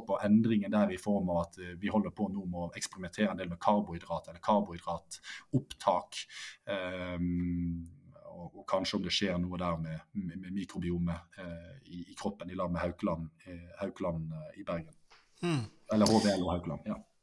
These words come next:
Speaker 2: Ja, ikke sant? Eh, veldig, veldig interessant. Dette har jeg for så vidt tenkt over, men jeg har ikke tenkt at det er mulig å måle, eller i hvert fall ikke enkelt. Ehm.
Speaker 1: Det, det må, det må sannsynligvis, det er to ting som må gjøres der. Den ene biten er at jeg er redd for at, eh, jeg må samle all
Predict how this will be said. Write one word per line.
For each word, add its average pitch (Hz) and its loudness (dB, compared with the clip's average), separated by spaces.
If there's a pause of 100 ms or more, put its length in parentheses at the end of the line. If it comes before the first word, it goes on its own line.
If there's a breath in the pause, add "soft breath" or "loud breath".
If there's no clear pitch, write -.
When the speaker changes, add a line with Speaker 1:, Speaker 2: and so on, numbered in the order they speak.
(180)
Speaker 2:
Ja, 151 4
ikke 160 4
sant? - 2 (160)
Eh, 180 2 (480)
veldig, 156 2 (300)
veldig 135 8
interessant. - 2
Dette 170 2
har 175 10
jeg 160 8
for - -6
så 147 6
vidt - 2
tenkt 143 4
over, 120 2
men 165 4
jeg 160 2
har 147 4
ikke 151 2
tenkt 131 0
at 127 2
det 143 8
er - 4
mulig 139 4
å 123 2
måle, 123 4
eller 156 0
i 147 8
hvert 127 6
fall 147 6
ikke 135 4
enkelt. - -2
Ehm. 143 6 (180)
Speaker 1:
Det, 120 8 (160)
det 131 12
må, 123 10
det 135 12
må 143 12
sannsynligvis, 117 8
det 120 6
er 117 2
to 143 6 (100)
ting 113 6
som 107 4
må - 2
gjøres 104 8
der. 113 6
Den 120 4
ene 110 6
biten 104 8
er 95 6
at 92 -2
jeg 92 0
er 92 2
redd 101 4
for 90 2
at, - -8
eh, 87 -2 (480 loud breath)
jeg 110 6
må 101 4
samle 107 10 (260)
all 113 8